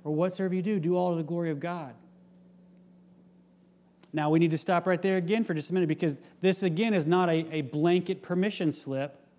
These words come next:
for us to be able to do whatever we want to do. "Well, I'm doing it to the glory of God, so it's okay."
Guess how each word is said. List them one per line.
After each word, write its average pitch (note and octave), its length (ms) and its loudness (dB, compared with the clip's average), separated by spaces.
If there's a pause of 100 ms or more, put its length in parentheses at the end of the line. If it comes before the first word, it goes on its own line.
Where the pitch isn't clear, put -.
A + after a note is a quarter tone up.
(1600)
for D#3+ 180 0
us D3 200 -2
to - 100 -10
be D#3 140 2
able D3 140 4
to C#3 60 2
do D#3 240 6
whatever D#3+ 320 6
we E3+ 60 8
want F3 140 10
to F3+ 60 6
do. F#3 220 2
"Well, C#3+ 120 2
I'm D#3 120 0
doing F3+ 180 4
it - 20 -2
to F#3+ 60 -2
the G3+ 80 0
glory A3 220 6
of A3 60 2
God, A3 340 -2
so D#3+ 120 -2
it's D#3 120 -4
okay." E3+ 460 -6